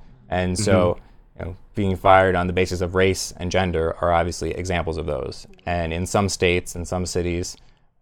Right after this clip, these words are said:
Speaker 1: being, uh, gay is also included in that. Um, but so this similarly, uh,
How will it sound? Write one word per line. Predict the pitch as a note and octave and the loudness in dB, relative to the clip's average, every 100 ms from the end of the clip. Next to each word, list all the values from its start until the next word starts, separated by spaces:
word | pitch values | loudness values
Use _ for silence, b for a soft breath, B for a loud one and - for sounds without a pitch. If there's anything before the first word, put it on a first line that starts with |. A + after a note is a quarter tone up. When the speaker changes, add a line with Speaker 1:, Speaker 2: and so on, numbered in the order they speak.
| _ _ G#2 | _ _ -6
Speaker 1:
being, | F#2+ F#2 F2+ F2 F2 | -2 -2 -2 -4 -4
uh, | E2+ E2 E2+ | -4 -4 -4
gay | E2 F2 F2+ | -2 0 2
is | F2+ F#2 | 0 0
also | F2 F2 F2+ E2 - | 0 0 -4 -6 -6
included | - - D#2+ C#2+ D2+ | -12 -8 -8 -6 -10
in | E2+ E2+ | -14 -16
that. | D#2+ - _ _ _ _ _ _ | -18 -20 _ _ _ _ _ _
Um, | D#2+ F2 - | -12 -12 -4
but | F2 E2 | -4 -2
so | F#2+ F2 | -2 0
this | F2 - - - | -2 -4 -10 -14
similarly, | - - A2+ G#2+ F#2+ G2 F#2+ F2+ - - - - - | -6 0 4 6 4 4 2 0 -4 -14 -20 -20 -8
uh, | F2 E2+ E2 | -2 0 0